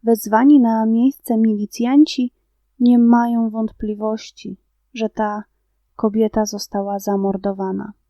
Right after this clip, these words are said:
Dziewczyna została uduszona, a przed śmiercią zgwałcona. Sprawca nie zabrał łańcuszka ani pierścionka ofiary.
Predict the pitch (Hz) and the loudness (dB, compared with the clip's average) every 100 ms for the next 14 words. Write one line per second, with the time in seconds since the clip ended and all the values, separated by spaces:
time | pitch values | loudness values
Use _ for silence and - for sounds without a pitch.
0 | - 240 320 339 381 330 - 302 294 277 | -8 -4 2 6 6 4 2 4 4 2
1 | - 247 254 - 240 214 208 220 247 269 | 0 0 0 -4 -4 -2 -4 -6 -8 -8
2 | - 233 - 240 - - 233 233 - 233 | -4 -4 -2 -4 -4 -2 -2 -2 -6 -6
3 | 220 220 - 214 214 208 - 202 196 208 | -6 -6 -8 -8 -8 -8 -8 -6 -6 -8
4 | - _ _ _ _ - - 254 320 - | -12 _ _ _ _ -16 -2 -2 0 0
5 | - 294 254 254 247 233 247 269 254 247 | 2 4 4 4 2 2 2 2 0 0
6 | - 240 233 233 - 220 - - 220 - | -4 -4 -2 -4 -4 -8 -6 -4 -4 -2
7 | 226 220 226 233 220 - - 233 214 - | -2 -2 -2 -2 -2 -4 -4 -4 -4 -8
8 | - 208 - 196 190 202 | -8 -6 -6 -6 -6 -6